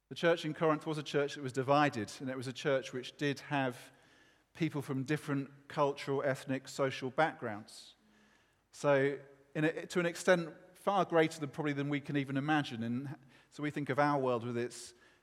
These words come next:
ethnic and racial and cultural back differences and all those kind of things, but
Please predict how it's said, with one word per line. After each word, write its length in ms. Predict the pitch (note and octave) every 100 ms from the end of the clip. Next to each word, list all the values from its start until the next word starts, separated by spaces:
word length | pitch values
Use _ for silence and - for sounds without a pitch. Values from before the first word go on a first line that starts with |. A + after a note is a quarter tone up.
| _ -
ethnic 460 | C3 - C3 A#2
and 100 | C#3
racial 340 | C3 B2+ - B2+
and 120 | A#2+
cultural 480 | C#3+ C3 - B2+ A#2
back 360 | C3 C3+ -
differences 460 | - C#3 C3 B2+ A#2
and 80 | B2+
all 60 |
those 100 | B2+
kind 160 | - B2+
of 80 | A#2+
things, 320 | D3 C3 A#2+
but 240 | C3+ C3+